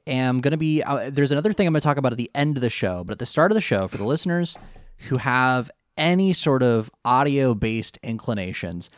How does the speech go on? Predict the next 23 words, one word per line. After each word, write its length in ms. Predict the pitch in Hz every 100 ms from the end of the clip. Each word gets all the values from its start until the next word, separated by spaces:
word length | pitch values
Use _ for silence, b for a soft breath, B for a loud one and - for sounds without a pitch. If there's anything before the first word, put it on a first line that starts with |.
| b b _
email 420 | 175 226 196 101
us, 280 | 85 85 -
you 140 | 113 131
activated 380 | 160 165 165
my 100 | 165
podcast 480 | 156 131 113 117 117
at 80 | 107
gmail 300 | 101 117 120
dot 140 | 123 113
com. 360 | 92 92 92 b b b b -
Uh, 400 | 107 104 104 98 - -
email 440 | 160 202 190 160
us 360 | 151 151 - - _
a 680 | 110 113 113 113 110 117 - _
quick, 680 | - - 175 226 - - - _ _ _ _ _
I'm 80 | 131
gonna 140 | 143
say 180 | 147 139
maximum 880 | 113 110 104 139 - 170 160 151 143 -
twenty-second 1500 | - - 131 147 160 175 170 165 - - 185 - 101 - - - _ _ _ -
piece 340 | - 180 -
of 160 | 196 -
audio 720 | 147 147 123 104 80 80 139